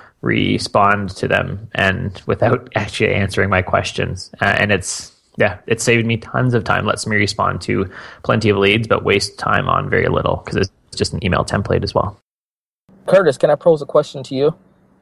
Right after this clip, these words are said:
Speaker 2: So how did you get to that point where you started doing that? Like, what happened? Or
Speaker 1: Well, I converted from being a technician, so being a programmer, to running a business, and I started learning about sales,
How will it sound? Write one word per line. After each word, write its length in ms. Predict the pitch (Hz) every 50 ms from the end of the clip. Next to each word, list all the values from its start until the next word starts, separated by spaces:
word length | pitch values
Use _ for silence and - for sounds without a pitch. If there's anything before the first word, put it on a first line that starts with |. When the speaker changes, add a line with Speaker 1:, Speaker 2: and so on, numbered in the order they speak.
| _ -
Speaker 2:
So 160 | - - -
how 200 | 131 175 180 208
did 260 | 208 202 180 151 143 160
you 440 | 175 175 170 165 160 156 143 - - - 131
get 300 | - 151 147 143 - -
to 120 | - 160 135
that 260 | 127 127 - - _
point 280 | _ 151 147 135 - -
where 100 | 123 120
you 60 | 123
started 340 | - - 139 123 113 110 101
doing 240 | - 120 127 113 104
that? 160 | 95 92 - - _ _ -
Like, 180 | 113 110 -
what 160 | 117 123 135 131
happened? 400 | 131 139 127 131 127 - 87 90
Or 180 | 98 95 98 131 160 _ _ _ _ _ _ _ _ _ _
Speaker 1:
Well, 100 | - 123 127
I 100 | 127 123
converted 460 | - 131 123 117 120 120 120 117 110
from 120 | 117 120
being 180 | 117 117 113 110
a 40 | 107
technician, 540 | - - 117 - - 117 113 - 127 120 117
so 120 | - 117
being 200 | 104 104 107 107
a 40 | 101
programmer, 480 | - 101 104 104 110 110 113 113 113 107
to 140 | - 107
running 260 | 92 95 98 95 92 98
a 40 | 98
business, 500 | 92 - 101 107 110 95 95 - - - -
and 100 | 95 90
I 40 |
started 280 | 90 - 95 95 92 92
learning 300 | 92 90 92 95 98 98
about 240 | 95 - 95 95 -
sales, 580 | - - - - - - - - - - -